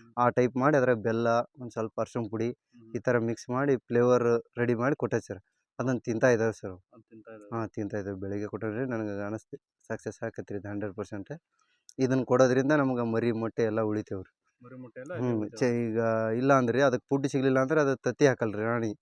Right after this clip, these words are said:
Speaker 2: ಹ್ಮ್.
Speaker 1: ರಾಣಿ ತತ್ತಿ ಹಾಕ್ಲಿಲ್ಲ ಅಂದ್ರೆ ಹಾರಿ ಹೋಗಾಕ ಸ್ಟಾರ್ಟ್ ಮಾಡ್ಬಿಡ್ತಾವ್ರಿ.
Speaker 2: ಓಹೋ.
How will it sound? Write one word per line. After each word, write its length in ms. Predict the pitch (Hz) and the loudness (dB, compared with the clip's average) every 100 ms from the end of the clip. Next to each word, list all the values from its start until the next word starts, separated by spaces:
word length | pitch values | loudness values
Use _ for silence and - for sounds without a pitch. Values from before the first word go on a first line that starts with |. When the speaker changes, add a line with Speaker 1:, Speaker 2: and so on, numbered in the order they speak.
| _ _ | _ _
Speaker 2:
ಹ್ಮ್. 260 | 127 117 117 | -20 -8 2
Speaker 1:
ರಾಣಿ 240 | 139 147 | 4 4
ತತ್ತಿ 260 | 143 135 147 | 2 4 4
ಹಾಕ್ಲಿಲ್ಲ 380 | 139 143 139 | 4 4 4
ಅಂದ್ರೆ 180 | 143 185 | 4 2
ಹಾರಿ 260 | 156 135 131 | 4 6 6
ಹೋಗಾಕ 280 | 120 127 131 | 6 4 0
ಸ್ಟಾರ್ಟ್ 280 | - 127 | 0 0
ಮಾಡ್ಬಿಡ್ತಾವ್ರಿ. 560 | 110 101 92 90 98 95 - _ _ _ | 0 -6 -8 -10 -12 -12 -18 _ _ _
Speaker 2:
ಓಹೋ. 260 | 123 117 110 | -20 -20 -20